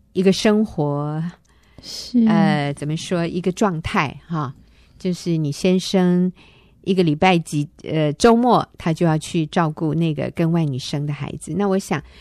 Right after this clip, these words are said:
Speaker 1: 这位姐妹啊，这个太太心里一定也有非常多的没有安全感，非常多的不安，
Speaker 2: 是。嗯。
Speaker 1: 担心先生跟外女是不是又死灰复燃了。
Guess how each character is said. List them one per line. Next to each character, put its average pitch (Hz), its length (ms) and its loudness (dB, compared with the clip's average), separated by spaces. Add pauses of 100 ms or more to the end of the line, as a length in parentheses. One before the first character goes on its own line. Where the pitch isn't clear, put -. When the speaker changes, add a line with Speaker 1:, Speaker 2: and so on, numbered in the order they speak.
(260)
Speaker 1:
这 226 200 4
位 185 360 2
姐 147 180 -2
妹 165 400 0 (440)
啊， 147 180 -4
这 202 180 -2
个 170 140 -2
太 220 220 -4
太 170 200 -2
心 190 320 -2
里 170 60 -2
一 - 140 -6
定 196 220 -2
也 151 180 -2
有 156 140 -2
非 185 260 -2
常 156 300 -4
多 170 260 0
的 135 360 -6 (380)
没 180 160 2
有 180 60 4
安 185 180 2
全 151 260 -2
感， - 180 -4 (200)
非 190 100 -2
常 175 120 0
多 170 120 2
的 190 100 0
不 190 140 2
安， 170 340 0 (360)
Speaker 2:
是。 226 60 4
嗯。 220 140 10
Speaker 1:
担 196 300 6
心 180 540 2 (320)
先 185 260 2
生 180 280 0
跟 175 240 0
外 175 200 0
女 147 180 -2
是 175 220 -4
不 165 60 0
是 165 300 -4
又 160 240 0
死 - 260 -4
灰 165 200 0
复 165 240 -4
燃 - 240 -4
了。 143 200 -6